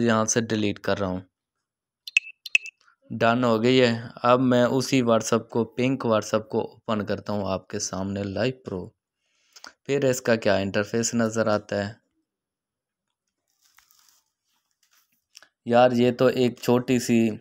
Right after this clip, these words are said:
पिक्चर थी जिसकी वजह से ये WhatsApp हैंग हो गया। अगर मैं इस, इसी पिक्चर को तीन से चार मरतबा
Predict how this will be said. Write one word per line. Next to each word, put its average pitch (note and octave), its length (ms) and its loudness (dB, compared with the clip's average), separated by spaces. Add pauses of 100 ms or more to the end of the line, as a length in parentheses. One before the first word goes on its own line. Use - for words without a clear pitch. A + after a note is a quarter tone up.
(420)
पिक्चर C3 500 2
थी A2 140 2
जिसकी A2+ 360 0
वजह A2 280 4
से G#2+ 180 0
ये G#2+ 180 2
WhatsApp G2 460 -4
हैंग F2+ 280 -10
हो F#2 100 -6
गया। F#2 240 -10 (140)
अगर A2+ 280 4
मैं A#2 140 4
इस, A#2+ 260 0
इसी A#2+ 380 -2
पिक्चर A#2 400 -4
को A#2 200 -4
तीन A2+ 300 0
से A2 160 0
चार G#2+ 300 2
मरतबा G#2+ 440 -2